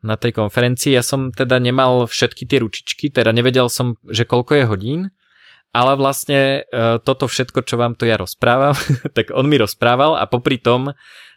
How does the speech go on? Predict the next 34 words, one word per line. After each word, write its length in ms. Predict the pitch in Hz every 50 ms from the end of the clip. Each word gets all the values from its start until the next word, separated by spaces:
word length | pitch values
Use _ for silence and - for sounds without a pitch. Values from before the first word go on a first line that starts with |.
| _ _
a 320 | - 113 107 110 110 107
som 240 | - - - - 123
mal 160 | 123 131 139
tie 160 | 131 - 123 104
hodinky 560 | 107 113 127 143 147 139 - 160 156 156 143
a 160 | - - 107
len 320 | 110 120 127 131 131 131
proste 400 | 123 - - 120 113 - - 123
pulzovala 480 | - - 117 117 113 123 120 117 113 110
sekundová 560 | 104 - 113 - 117 113 110 107 107 104 101
ručička, 480 | 95 - - 101 - - - - 87 90
hej. 160 | 110 120 -
Takže 160 | 127 110 120
moje 240 | 123 127 135 135 127
telo 240 | - 147 139 135 131
sa 480 | 123 - 120 113 110 110 110 110 107
nejakých 560 | - 104 104 107 104 104 110 107 - 110 95 92
možno 320 | 101 104 92 - 101 98
desať 240 | 117 120 - 131 -
pätnásť 400 | - 123 - - 110 98 92 107
minút 240 | 120 120 120 113 -
učilo 400 | 104 123 - - - 131 113 104
na 160 | 101 107 -
to, 240 | _ - 127 123 120
že 180 | 107 110 107 104 104 104 101 _ - - - - - _ _ -
toto 240 | 131 123 - 127
je 80 | 117 110
sekundový 480 | - - 117 - 123 117 110 117 110 110
signál, 480 | - - - 139 151 147 139 131 127
mozog 320 | 117 110 110 107 110 - -
to 80 | -
pochopil. 640 | 87 - 90 - - 113 - - 135 160 180 196 202 _ _ _ _ _ _ _ _ - - _ _ - - - - _ _ _ _ _ _
A 240 | 104 104 107 104 104
potom 560 | 104 - 147 147 - 170 156 151 147 143 135